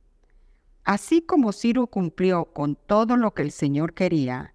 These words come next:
el Señor también cumplió con todo lo que había prometido a Ciro. El Dios que le abrió puertas a Ciro es el mismo que hoy puede abrir para ti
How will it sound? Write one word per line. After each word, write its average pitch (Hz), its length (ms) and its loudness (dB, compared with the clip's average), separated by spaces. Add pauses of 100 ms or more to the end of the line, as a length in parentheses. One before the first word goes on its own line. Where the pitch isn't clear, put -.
el 185 160 2
Señor 160 360 0
también 175 420 0
cumplió 180 520 0
con 135 240 -4
todo 247 680 0 (200)
lo 156 220 0
que 143 100 -2
había 143 300 2
prometido 131 640 -2
a 120 60 -4
Ciro. - 440 -12 (640)
El 143 220 2
Dios 190 480 2 (320)
que 170 120 2
le 165 140 4
abrió 165 300 0
puertas 175 500 -2
a 131 80 -4
Ciro 190 560 0
es 160 240 -2
el 139 160 -2
mismo 180 540 0
que 120 140 -4
hoy 147 180 2
puede 147 340 0
abrir 139 340 0
para 120 300 -4
ti 247 340 -2